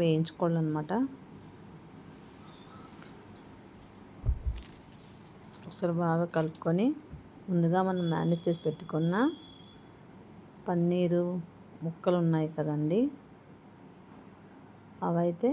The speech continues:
ఇందులో వేసుకోవాలన్నమాట. ఇదిగోండి వేసుకుంటున్నాను.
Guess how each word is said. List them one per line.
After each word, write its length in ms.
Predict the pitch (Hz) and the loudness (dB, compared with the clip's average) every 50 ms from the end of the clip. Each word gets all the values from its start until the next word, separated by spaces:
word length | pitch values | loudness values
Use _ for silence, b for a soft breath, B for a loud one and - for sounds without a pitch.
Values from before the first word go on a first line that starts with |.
| 311 - - - - - 165 | 0 -2 -10 -16 -6 0 2
ఇందులో 360 | 170 165 170 165 165 220 285 359 - - - - - - - - - - - - - - - - - - | 2 4 4 4 4 2 0 -2 -4 -10 -20 -20 -20 -20 -20 -20 -20 -20 -20 -20 -20 -20 -20 -4 4 4
వేసుకోవాలన్నమాట. 840 | 180 170 - - - 170 160 156 156 143 139 139 139 131 - - - - - B B B B B B B - - - - - - - - - - - - - - - - - - - - - - - - - - - - - - | 6 6 4 2 2 4 4 4 4 2 2 0 0 -2 -4 -6 -10 -12 -12 B B B B B B B -20 -20 -20 -20 -20 -20 -20 -20 -18 -18 -18 -18 -20 -20 -20 -20 -20 -20 -20 -20 -20 -20 -20 -20 -20 -20 -20 -20 -16 -10
ఇదిగోండి 360 | - 175 170 156 151 151 151 - 156 | -4 -2 0 0 0 0 0 0 0
వేసుకుంటున్నాను. 760 | 165 156 - - - 160 160 156 147 156 151 147 160 180 | 0 0 -2 -4 -4 -2 -2 0 0 0 0 0 0 0